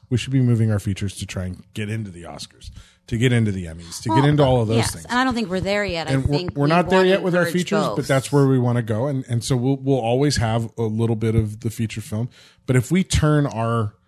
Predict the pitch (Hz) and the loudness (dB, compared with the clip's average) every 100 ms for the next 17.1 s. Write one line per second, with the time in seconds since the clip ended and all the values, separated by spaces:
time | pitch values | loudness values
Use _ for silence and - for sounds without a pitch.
0 | _ - 104 107 117 104 107 92 92 110 | _ -6 -2 2 0 0 -4 -4 -6 0
1 | 117 104 98 98 - 101 104 _ _ _ | 0 0 -4 -6 -8 -8 -10 _ _ _
2 | - - 131 131 120 110 101 - 120 110 | -14 -10 -2 0 0 0 -4 -4 -6 -6
3 | 92 90 101 92 98 95 - 113 113 113 | -8 -10 -10 -10 -10 -10 -8 -4 -2 -2
4 | 104 101 98 98 92 98 110 165 - 214 | -2 -4 -6 -8 -6 -6 -6 -8 -10 -14
5 | 214 196 196 _ _ _ - 190 190 208 | -12 -14 -18 _ _ _ -10 -8 -4 -4
6 | 214 226 202 139 143 127 113 117 95 87 | -2 -2 -2 0 0 0 0 0 -2 -6
7 | 80 104 98 98 92 95 101 95 90 - | -6 -6 -6 -8 -10 -6 -6 -6 -12 -12
8 | 98 - 90 95 90 85 92 87 87 90 | -12 -12 -14 -14 -14 -16 -16 -14 -12 -12
9 | 85 85 - 101 90 90 - 110 98 101 | -12 -12 -10 -10 -12 -10 -4 -4 -4 -6
10 | 90 87 87 - _ _ _ - - - | -8 -12 -14 -20 _ _ _ -20 -20 -20
11 | - _ - 466 349 294 330 339 302 254 | -20 _ -6 0 0 2 2 2 2 2
12 | 214 262 247 214 226 233 214 214 196 196 | 0 0 -4 -4 -6 -4 -4 -4 -6 -8
13 | 190 - 208 196 190 - 170 170 180 185 | -8 -10 -8 -6 -8 -10 -12 -8 -6 -4
14 | 175 165 147 156 - 202 196 180 160 160 | -4 -6 -10 -12 -6 -4 -4 -2 -2 0
15 | 143 151 165 180 170 - 160 156 - 185 | 2 4 4 4 2 2 2 2 0 -2
16 | 233 190 - 139 226 277 - - - - | -2 -2 -2 -2 -2 -2 -6 -8 -10 -16
17 | - | -16